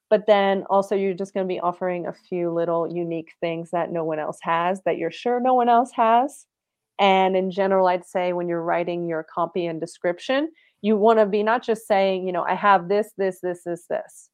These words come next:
You describe the experience. So, "Enjoy a movie night in the wraparound couch, you know, with our Roku." Um, you know, "Enjoy a cup of tea outside on the patio, you know, in the backyard." So you're basically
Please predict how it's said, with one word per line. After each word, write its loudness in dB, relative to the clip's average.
You 0
describe 2
the 0
experience. -6
So, 2
"Enjoy 4
a 2
movie 0
night 2
in -6
the -4
wraparound 0
couch, -2
you -4
know, -2
with -4
our -2
Roku." 0
Um, -4
you -2
know, -4
"Enjoy 6
a 0
cup 4
of 4
tea 4
outside 6
on 2
the 0
patio, 4
you -4
know, -2
in -6
the -4
backyard." -6
So -6
you're -4
basically 0